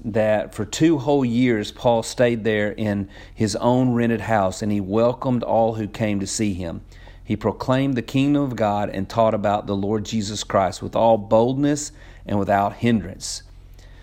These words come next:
Uh, you know, Paul was under house arrest, and he was still able to share the gospel, still able to do mission, still able to do ministry. The Bible says, "without hindrance." So life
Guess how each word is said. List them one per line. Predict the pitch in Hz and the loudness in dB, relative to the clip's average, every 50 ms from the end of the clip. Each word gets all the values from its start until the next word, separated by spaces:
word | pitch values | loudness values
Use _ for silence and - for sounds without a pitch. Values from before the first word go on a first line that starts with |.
| - - - - - - | -20 -20 -20 -20 -14 -10
Uh, | 110 98 | -6 -4
you | 98 101 104 | -2 -2 -2
know, | 98 98 98 | -2 -2 -4
Paul | - 127 123 117 117 120 113 | 2 4 6 6 6 6 4
was | 107 101 98 - - - - - - - - - - - - - - - - - - - - - - | 0 -2 -2 -4 -8 -12 -14 -18 -20 -20 -20 -20 -20 -20 -20 -20 -20 -20 -20 -20 -16 -14 -14 -4 2
under | 120 120 120 117 107 | 2 4 4 4 4
house | 120 131 123 120 - - | 4 4 4 4 2 0
arrest, | 117 110 117 120 123 127 123 - - - | 0 2 2 2 2 2 0 -4 -8 -6
and | 104 92 | -6 -2
he | 104 117 110 | 0 0 0
was | 98 98 | 0 -2
still | - - 127 120 117 117 113 | -6 -2 0 0 0 0 0
able | 117 113 113 113 110 110 | -2 -2 0 -2 -4 -6
to | 110 - - 113 110 104 101 101 - - - - - - - | -6 -2 -2 0 0 0 -2 -6 -8 -18 -20 -20 -20 -20 -14
share | - - - - 135 135 127 | -10 -6 0 2 4 4 4
the | 127 | 2
gospel, | 117 123 123 131 127 - - 151 147 147 | 2 4 4 2 2 -2 -6 -6 -6 -6
still | 135 - - 120 117 113 110 107 | -8 -6 -2 0 2 2 2 2
able | 110 113 110 110 110 107 | 0 0 0 -2 -4 -6
to | - 107 98 | -6 -6 -6
do | 92 107 113 113 110 | 0 2 2 2 2
mission, | 107 110 117 117 - - 127 120 | 2 2 0 0 0 -2 -2 -4
still | 117 - - 113 110 107 107 | -4 -4 -2 -2 0 0 0
able | 113 110 104 107 104 | -2 -2 -2 -4 -6
to | - - 104 | -6 -6 -8
do | 95 101 110 110 | -4 -2 0 0
ministry. | 104 101 107 110 110 110 - - 113 107 110 110 - - - - - | 0 0 0 0 -2 -2 -4 -2 -2 -2 -2 -2 -6 -12 -20 -12 -8
The | - | -2
Bible | 101 110 120 135 127 | 0 2 2 2 0
says, | 117 - - 113 107 107 101 90 | -4 -4 -2 -2 -2 -2 -4 -4
"without | 104 104 - - - 110 117 117 131 123 | -4 -4 -4 -2 -2 0 2 2 0 -2
hindrance." | - - 123 131 127 98 92 95 - - - - - - - - - - - - | -4 -4 -2 0 0 -2 -4 -10 -12 -10 -12 -12 -12 -14 -20 -20 -20 -20 -20 -16
So | - - - 120 117 113 110 107 - - | -12 -2 0 2 2 2 0 -2 -6 -6
life | - 110 113 127 139 160 156 - - - - | 0 2 4 4 4 2 0 -6 -14 -20 -20